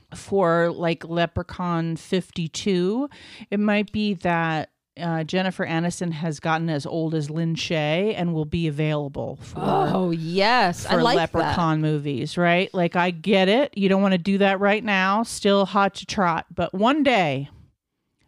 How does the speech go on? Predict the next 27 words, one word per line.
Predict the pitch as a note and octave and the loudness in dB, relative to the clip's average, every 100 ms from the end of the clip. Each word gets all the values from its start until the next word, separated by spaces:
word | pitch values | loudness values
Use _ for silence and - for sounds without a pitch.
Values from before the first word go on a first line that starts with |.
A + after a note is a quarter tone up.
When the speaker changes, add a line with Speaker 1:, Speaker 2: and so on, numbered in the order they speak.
| _ _ - | _ _ -18
Speaker 1:
we | E3 F3+ | -4 -2
hope | D#3+ F#3+ F#3 - | 2 2 2 0
she | - G#3+ | -8 -4
moves | F#3 F3+ F#3+ E3+ | -4 -2 -4 -6
into | D3 F3 F#3 F#3+ E3+ D3+ | -4 -2 0 0 -2 0
the | D3 D3 - | -2 -4 -4
elder | E3+ F3+ F#3 F#3 F#3 F#3 F3+ F3+ F3+ _ _ _ - | 0 2 0 0 0 2 0 -2 -6 _ _ _ -18
crone | - G3+ F#3+ F#3+ F#3 F#3 | -4 0 2 2 0 -2
characters | - F3+ E3 - - - - D3+ - - _ _ - _ | -2 0 0 -2 -8 -6 -6 -8 -10 -18 _ _ -20 _
and | - D#3+ | -8 -6
she | - | -6
can | D#3+ D#3 | -4 -2
revisit | D3+ D3+ D3 D3 - | 0 0 0 -2 -4
the | |
Leprechaun | D3 D3 - D#3+ D3 | -6 -6 -8 -6 -6
series, | - - - | -6 -10 -8
'cause | G#3 | 0
that | C4 | 2
would | C4+ | 2
be | A3+ | 0
a | |
heck | F#3+ F#3 | 0 -2
of | F#3 | -2
a | |
lot | G3+ G3 | 0 0
of | - | 0
fun. | C4 G#3 - | -2 -2 -6